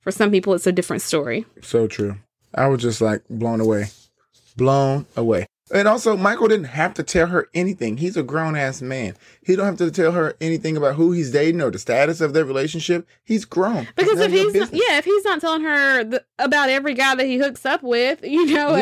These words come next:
Speaker 2: Yeah.
Speaker 1: at Babylon or wherever, then, yeah. So
Speaker 2: Why does she feel, and it goes back to her helicoptering th-, as a mom. Like, why do you feel like he needed to tell you that?
Speaker 1: Yeah.
Speaker 2: Like, wh-, who,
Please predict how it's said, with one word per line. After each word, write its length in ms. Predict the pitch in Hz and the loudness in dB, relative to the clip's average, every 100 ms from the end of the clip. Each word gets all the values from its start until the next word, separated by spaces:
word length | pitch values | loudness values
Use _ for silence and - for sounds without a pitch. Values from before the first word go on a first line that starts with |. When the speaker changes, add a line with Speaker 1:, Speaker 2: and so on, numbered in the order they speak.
| 240 | 0
Speaker 2:
Yeah. 100 | 277 254 | -2 -2
Speaker 1:
at 120 | 214 | -2
Babylon 500 | 233 254 254 262 277 | -2 -2 -4 -4 -2
or 100 | 233 | 0
wherever, 760 | 240 254 254 359 247 214 226 269 _ _ _ 214 | 0 0 0 0 0 0 0 -4 _ _ _ -8
then, 640 | 233 247 240 233 233 226 139 | -2 0 0 -2 -4 -4 -6
yeah. 540 | 240 311 359 170 190 285 - | -2 0 0 -2 -4 -6 -10
So 540 | - - 220 214 208 208 _ _ _ _ _ - | -14 -4 2 2 0 -4 _ _ _ _ _ -2
Speaker 2:
Why 160 | 139 | 2
does 120 | 175 185 | 2 0
she 140 | 185 | -4
feel, 240 | - 185 | 0 0
and 120 | 196 175 | 2 0
it 100 | 175 | 2
goes 200 | 196 165 | 2 2
back 160 | 180 | 0
to 80 | 170 | 0
her 160 | 175 151 | 0 2
helicoptering 800 | 170 175 160 143 - 123 135 - _ _ _ _ 135 | 2 0 0 -4 -2 -4 -6 -12 _ _ _ _ -10
th-, 120 | - | -2
as 160 | 147 131 | -2 0
a 60 | |
mom. 460 | 143 160 120 110 117 _ _ _ _ _ | 2 2 2 -2 -8 _ _ _ _ _
Like, 140 | 143 139 | -2 -2
why 440 | 160 139 160 196 | -4 0 2 4
do 80 | 214 | 2
you 200 | 175 180 | 0 -2
feel 220 | - 175 | 0 0
like 180 | 165 147 | 2 0
he 180 | 175 175 | 0 0
needed 300 | 160 165 156 | 0 0 -2
to 100 | 120 | -4
tell 240 | 165 156 | 0 0
you 180 | 143 120 | 0 -2
that? 300 | 98 78 - | -2 -6 -2
Speaker 1:
Yeah. 260 | 202 185 175 _ _ - | 2 2 0 _ _ -16
Speaker 2:
Like, 100 | 131 | -12
wh-, 340 | 127 - 139 | -10 -8 -2
who, 320 | 190 226 - | 2 2 -2